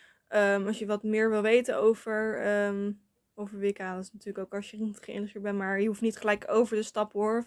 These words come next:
naar Wicca. Want dat is iets wat je zelf, eh, moet doen. Maar ik heb,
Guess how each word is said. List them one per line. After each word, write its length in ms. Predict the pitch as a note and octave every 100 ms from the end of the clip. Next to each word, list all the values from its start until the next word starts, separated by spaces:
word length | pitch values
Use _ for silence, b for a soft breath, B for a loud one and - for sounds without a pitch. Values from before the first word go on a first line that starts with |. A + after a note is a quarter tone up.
| -
naar 220 | G#3+ G#3
Wicca. 420 | A3 A3 G#3 G#3
Want 140 | G3+
dat 160 | G3+ G3+
is 140 | A3
iets 160 | - G3+
wat 160 | G#3 G#3
je 80 |
zelf, 380 | G3+ G3 G3 G#3 -
eh, 200 | G3+ A3+ - B B B B
moet 100 | -
doen. 80 | A3
Maar 180 | A3 -
ik 140 | A3+
heb, 140 | A3+